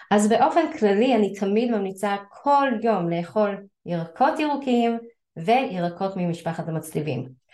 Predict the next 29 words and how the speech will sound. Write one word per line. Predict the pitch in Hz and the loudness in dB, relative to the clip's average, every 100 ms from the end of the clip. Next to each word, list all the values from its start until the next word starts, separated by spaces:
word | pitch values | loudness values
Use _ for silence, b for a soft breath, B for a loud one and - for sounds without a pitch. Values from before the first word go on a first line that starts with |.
| b b | b b
עכשיו, | - 180 220 208 | -6 0 2 4
אני | 226 | 4
יודעת | 226 269 262 | 4 4 2
שאם | 247 240 262 269 | 0 2 2 2
הדיבור | 240 226 208 202 175 180 196 233 | 4 4 4 2 0 -2 2 2
על | 233 | 2
מש-, | 196 170 - - | 0 -4 -10 -2
על, | 175 175 175 | 0 2 2
אה, | |
ירקות | 175 170 170 175 220 | 0 0 -2 -2 -2
מצליבים, | 226 220 180 175 233 311 - _ _ _ _ _ - | -2 -6 -6 -2 -2 -2 -10 _ _ _ _ _ -4
הרבה | 180 190 190 | -2 -2 0
פעמים | 190 196 | -2 -2
אני | 190 175 | -2 -2
מקבלת | 165 170 170 175 | -2 -2 -2 -2
את | |
השאלה | 175 175 170 170 | -4 -2 2 2
על | 165 | 0
כל | - | -6
מערכת | 180 165 151 - - | -4 -4 -6 -10 -6
העיכול, | 156 - 247 226 226 B B B _ | -8 0 4 4 2 B B B _
כי | 185 | 0
לצערי | 175 175 180 185 196 | 0 2 4 4 2
הרבה | 180 170 180 | 0 2 2
נשים | 180 - 175 | 0 0 -2
שחולות | 170 170 170 165 | -2 -4 -4 -4
פוליציסטיות | 165 160 170 - 170 170 170 | -6 -4 -6 -2 -2 -2 0
גם | 196 196 | 0 0
סובלות | 196 170 170 175 170 | 0 -2 2 0 -2